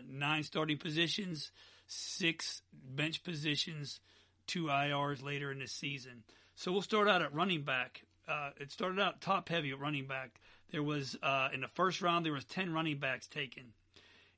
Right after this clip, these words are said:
In the, uh, second round, there was five running backs taken. In the fourth round, there was, uh,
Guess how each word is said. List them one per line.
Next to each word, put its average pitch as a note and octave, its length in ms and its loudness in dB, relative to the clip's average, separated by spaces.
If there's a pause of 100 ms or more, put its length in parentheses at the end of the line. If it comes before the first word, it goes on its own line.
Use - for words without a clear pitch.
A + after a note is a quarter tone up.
(120)
In F3+ 280 2
the, E3+ 400 0
uh, C#3 140 2
second - 420 2
round, C#3 260 2
there C3+ 80 -4
was B2+ 160 -6
five E3 340 4
running E3 280 0
backs C#3+ 260 -2
taken. D#3+ 480 -6 (400)
In D#3 100 0
the C3 80 -2
fourth A3+ 380 2
round, D#3 260 0
there C#3+ 120 0
was, C3 240 -6 (480)
uh, D3+ 480 -4